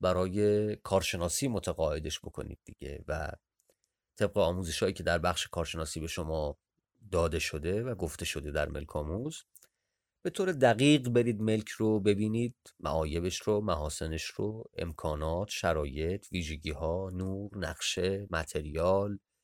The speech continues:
لوکیشن، همه اینها رو بررسی بکنید و، اه، یادداشت برداری بکنید تا بتونید تصمیم بهتری و قیمت‌گذاری درست‌تری، اه،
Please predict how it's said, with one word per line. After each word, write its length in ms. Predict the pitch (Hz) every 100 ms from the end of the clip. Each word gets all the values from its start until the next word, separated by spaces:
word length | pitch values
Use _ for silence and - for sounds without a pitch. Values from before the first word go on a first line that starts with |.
| _ -
لوکیشن، 640 | 87 - 73 71 - 87 92
همه 120 | 101
اینها 200 | 104 87
رو 80 | 90
بررسی 420 | 82 76 - -
بکنید 460 | 120 - 127 131 -
و، 280 | 98 101 107 _ _ _ _ _ -
اه، 280 | 85 71 67 - - - - - -
یادداشت 400 | 87 82 85 -
برداری 380 | 80 78 80
بکنید 540 | 104 117 131 127 139 - _ _ _ _ -
تا 140 | 95
بتونید 680 | 82 98 135 - 156 156 151 -
تصمیم 720 | - 185 - - 139 165 160
بهتری 480 | 127 110 117 107 107
و 120 | 95
قیمت‌گذاری 760 | 92 85 85 95 80 85 107
درست‌تری، 760 | 95 85 76 - 95 87 76 - _ _ _ _ _
اه، 360 | - 69 69